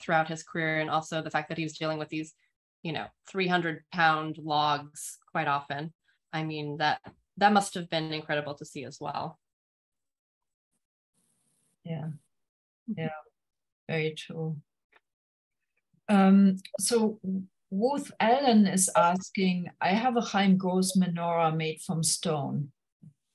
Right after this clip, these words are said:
Speaker 2: um, and the menorah appears to be crying."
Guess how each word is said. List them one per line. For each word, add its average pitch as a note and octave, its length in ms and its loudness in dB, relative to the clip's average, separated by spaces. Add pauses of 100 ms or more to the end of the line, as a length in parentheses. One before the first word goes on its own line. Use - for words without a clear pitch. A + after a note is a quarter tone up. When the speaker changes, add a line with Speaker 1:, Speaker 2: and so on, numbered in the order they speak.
(140)
Speaker 2:
um, E3 640 0 (340)
and F#3 180 6
the F#3 40 4
menorah F#3 800 4 (840)
appears F#3+ 440 0
to G3 120 -2
be F3 160 -4
crying." D#3+ 880 -4